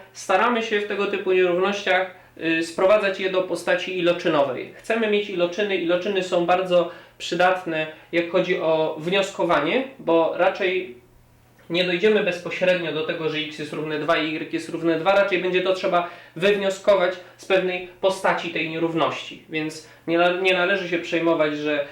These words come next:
że nie wyjdzie nam na koniec rozwiązanie x równe dwa, y równe dwa, tylko w pewnym momencie będzie trzeba się zatrzymać i zastanowić, co ten napis przekształcony dla nas oznacza.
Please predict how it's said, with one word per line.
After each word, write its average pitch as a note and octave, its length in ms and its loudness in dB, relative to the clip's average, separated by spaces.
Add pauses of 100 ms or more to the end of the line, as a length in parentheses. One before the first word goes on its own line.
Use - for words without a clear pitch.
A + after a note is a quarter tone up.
(220)
że D#3+ 120 -2
nie E3 120 4
wyjdzie E3+ 280 0
nam D#3 160 2
na D3+ 80 2
koniec D3+ 320 -2
rozwiązanie D#3 560 0
x D#3 200 -8
równe D#3 240 -4
dwa, D3 180 0
y D#3 280 -2
równe D#3+ 260 -4
dwa, F3+ 200 0
tylko - 200 -4
w - 240 -8
pewnym G3+ 240 0
momencie F#3 180 -2
będzie F3 200 -2
trzeba F3 180 0
się E3 120 -8
zatrzymać A3 720 0 (520)
i F3 80 -2
zastanowić, F#3 640 0 (260)
co A#3 220 2
ten G#3+ 240 0
napis G3 400 0
przekształcony G#3 1080 0 (440)
dla F#3 200 0
nas F3 180 -2
oznacza. D#3 560 -2